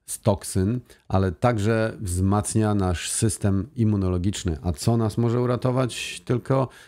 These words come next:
przed tymi wszystkimi, e, świrusami? <clears throat> Nasz system immunologiczny.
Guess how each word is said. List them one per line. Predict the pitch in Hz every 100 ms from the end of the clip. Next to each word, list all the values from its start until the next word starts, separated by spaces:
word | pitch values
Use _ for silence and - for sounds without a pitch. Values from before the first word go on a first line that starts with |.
| _
przed | - 110
tymi | 123 120
wszystkimi, | 113 113 - 127 123 123 113 - - _ _ 120
e, | 113 107
świrusami? | 104 - 123 120 131 131 135 120 _ - -
<clears throat> | 151 135 110 101
Nasz | 113 -
system | - 104 - 101 101
immunologiczny. | 104 101 92 90 95 - 82